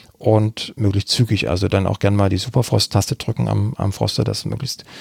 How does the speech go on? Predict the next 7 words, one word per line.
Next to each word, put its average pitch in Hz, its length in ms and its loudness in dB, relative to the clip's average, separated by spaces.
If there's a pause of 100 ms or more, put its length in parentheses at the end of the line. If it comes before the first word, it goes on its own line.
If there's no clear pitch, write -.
(360)
äh, 98 260 0 (240)
schnell 95 220 2
durchkühlt. - 440 -2
Und - 120 -4
dann 98 140 2
funktioniert 110 420 2
das. 147 220 2